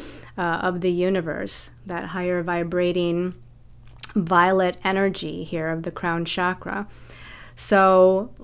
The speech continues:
let's look at what card came out with it. Maybe this will give us a little bit more,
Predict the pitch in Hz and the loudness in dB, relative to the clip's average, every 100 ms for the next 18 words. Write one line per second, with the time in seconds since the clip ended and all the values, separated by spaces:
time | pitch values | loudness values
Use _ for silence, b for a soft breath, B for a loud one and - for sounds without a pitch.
0 | - 220 220 220 - 226 214 220 208 190 | -2 2 2 2 0 2 2 0 2 4
1 | 190 208 202 208 - 190 180 202 185 - | 4 2 0 -2 -4 -4 -2 -2 -2 0
2 | 202 269 247 190 165 170 208 196 185 185 | 2 2 -2 -4 -4 -4 -4 -4 -2 -2
3 | 180 - 180 180 175 175 175 - 185 180 | -4 -4 -6 -4 -4 -4 -4 -6 -4 -4
4 | 180 180 185 185 180 180 180 | -4 -6 -4 -4 -4 -4 -4